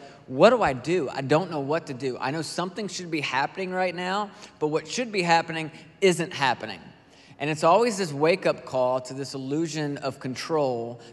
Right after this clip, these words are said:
that most of the time we kind of find ways to manage, to make us think that we do have some kind of control, even when we don't. So I'm in a, personally, I'm in a season of waiting right now.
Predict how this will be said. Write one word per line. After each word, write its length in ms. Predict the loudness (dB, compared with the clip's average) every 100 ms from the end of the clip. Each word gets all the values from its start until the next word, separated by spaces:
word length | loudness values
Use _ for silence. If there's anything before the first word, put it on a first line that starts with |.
| -6
that 80 |
most 340 | 0 4 4 2
of 80 | -4
the 80 |
time 400 | -2 0 0 0
we 100 | -4
kind 240 | -4 -2 -2
of 80 | -2
find 300 | 0 0 0
ways 280 | -2 -2 -4
to 100 | -6
manage, 560 | -4 -4 -6 -12 -16 -18 _ -6
to 100 | -4
make 280 | -4 -4
us 140 | -6 -8
think 260 | -8 -8
that 160 | -8 -8
we 160 | -8 -4
do 240 | 0 2
have 180 | 2 -2
some 160 | -4
kind 180 | -6 -8
of 60 | -8
control, 380 | -10 -6 -6 -6 -16 -20 -20 -2
even 360 | 0 0 0
when 280 | 0 -2 -4 -10 -12
we 100 | -6
don't. 320 | 0 0 -2 -10 -20 -20 -20 _ _ -10
So 300 | 4 6 6 0 2
I'm 160 | 4
in 60 | 2
a, 20 |
personally, 480 | 2 2 4 2 0
I'm 100 | 0
in 80 | -2
a 80 |
season 300 | -4 -4 -4
of 80 | -2
waiting 260 | 0 0 0
right 180 | 0 0
now. 320 | 2 2